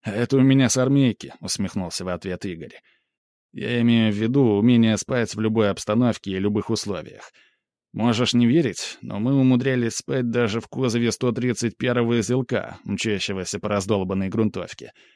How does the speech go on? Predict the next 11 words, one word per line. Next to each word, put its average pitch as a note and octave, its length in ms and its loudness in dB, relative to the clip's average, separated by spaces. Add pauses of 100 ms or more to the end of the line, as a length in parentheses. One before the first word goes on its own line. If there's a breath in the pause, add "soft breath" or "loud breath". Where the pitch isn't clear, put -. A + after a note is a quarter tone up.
(380 soft breath)
Причём B2+ 440 0
в - 60 -4
тот A#2+ 160 0
момент, A#2+ 460 2
когда G#2 340 -2
по A2+ 140 0
кузову A#2+ 460 0
скакали A#2+ 420 0
ящики A2 480 0
с F#2+ 80 -4
боеприпасами». G#2+ 960 -6